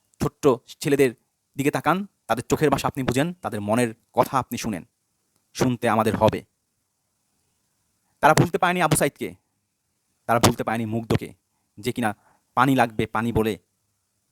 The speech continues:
আহত পরিশ্রান্ত ভাইদেরকে পানি খাওয়াচ্ছিল, সেও আপনাদের বুলেটের নির্মমভাবে শিকার হয়েছে। এই ছাত্ররা ভুলে যাওয়ার নয়, এই ছাত্ররা দমে যাওয়ার নয়, এদেরকে দমায়ে রাখতে পারবেন না।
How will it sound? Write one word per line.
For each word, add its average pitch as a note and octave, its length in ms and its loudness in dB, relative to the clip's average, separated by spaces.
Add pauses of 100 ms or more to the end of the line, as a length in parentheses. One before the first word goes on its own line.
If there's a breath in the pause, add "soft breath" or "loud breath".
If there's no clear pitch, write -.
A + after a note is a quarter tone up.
(140)
আহত B2 360 2 (540)
পরিশ্রান্ত B2+ 400 0
ভাইদেরকে A2 320 -4
পানি A2+ 240 -4
খাওয়াচ্ছিল, A#2 420 0 (280)
সেও B2+ 220 2
আপনাদের A2 360 0
বুলেটের A2 360 -4
নির্মমভাবে A2 600 -2
শিকার G#2 280 -4
হয়েছে। F#2+ 260 -6 (1120)
এই C#3+ 220 -2
ছাত্ররা D3 380 4
ভুলে B2+ 240 4
যাওয়ার A#2+ 280 4
নয়, F#2 220 -4 (320)
এই A#2+ 100 -8
ছাত্ররা - 380 0
দমে A2 180 4
যাওয়ার G#2 220 4
নয়, F#2 220 -6 (120)
এদেরকে G#2+ 300 -6 (140)
দমায়ে G#2+ 340 2
রাখতে - 240 -4
পারবেন F#2+ 280 -4
না। D#2 180 -10